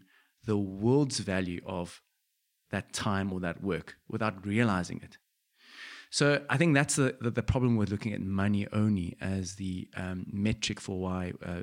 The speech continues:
uh, work is important. You are hiddenly assuming how the world values that work instead of how God values the work. So the way I have simplified it for myself over time is, and I've struggled with this for a very long time,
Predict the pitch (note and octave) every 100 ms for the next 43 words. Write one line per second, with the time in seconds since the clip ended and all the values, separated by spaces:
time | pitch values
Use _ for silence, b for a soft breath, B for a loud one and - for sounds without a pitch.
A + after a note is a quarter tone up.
0 | - - G2 G#2 G2+ F#2+ F#2 - G#2 F#2
1 | F2 G2 G2+ - G2+ G2+ B2+ A#2+ A#2+ G#2+
2 | G2 F#2+ - B2+ A2+ G2 F2 B B B
3 | G#2+ G#2 F2+ G#2 A#2+ - F2 F#2+ F2 -
4 | E2+ D2 - F2+ - G2 - F2+ F2 G2
5 | - D#2+ G2+ - - E2+ - - B B
6 | B B B D3+ C#3+ C#3 D3+ D#3+ B2+ D3
7 | D#3 D#3+ E3 - B2 - B2+ C3 A#2+ A#2
8 | A2 G#2 F#2+ G2 - A2 G#2+ - G2 F#2+
9 | - F#2+ F#2 F2+ - A#2 G#2+ - C#3 A#2+
10 | A2+ G#2+ - - G#2 F2 A2+ B2 B2 G#2+
11 | G#2 - G2 F2+